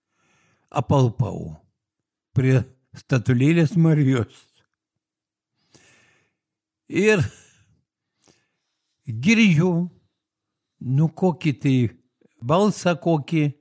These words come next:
moterišką, nu, švelnų, švelnų, švelnų.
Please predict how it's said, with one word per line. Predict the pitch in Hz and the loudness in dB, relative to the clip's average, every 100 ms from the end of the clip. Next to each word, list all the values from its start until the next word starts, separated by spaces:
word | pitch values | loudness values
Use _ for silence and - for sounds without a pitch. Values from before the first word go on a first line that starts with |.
| _ _ _ _ _ _ - | _ _ _ _ _ _ -2
moterišką, | 127 180 196 185 180 - - | 2 2 2 2 0 -2 -4
nu, | 196 220 | -2 -2
švelnų, | - 254 233 240 240 220 - - | -2 -2 2 4 2 0 -4 -20
švelnų, | - 240 220 190 _ - - - | -16 -8 -8 -8 _ -20 -20 -20
švelnų. | - - - - | -20 -16 -16 -16